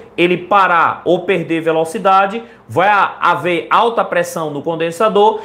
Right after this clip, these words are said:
e a pressão do condensador se elevando, no evaporador também se eleva, entendeu?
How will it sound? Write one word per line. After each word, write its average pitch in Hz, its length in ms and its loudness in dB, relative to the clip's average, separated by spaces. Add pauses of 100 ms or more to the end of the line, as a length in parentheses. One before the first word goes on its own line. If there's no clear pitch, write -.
(100)
e 196 160 2
a 214 120 4
pressão 226 500 0
do 269 120 -6
condensador 202 680 0
se 160 140 -6
elevando, 185 580 0
no 202 140 2
evaporador 202 640 2
também 214 420 2
se - 140 -6
eleva, 131 500 2 (320)
entendeu? 151 520 2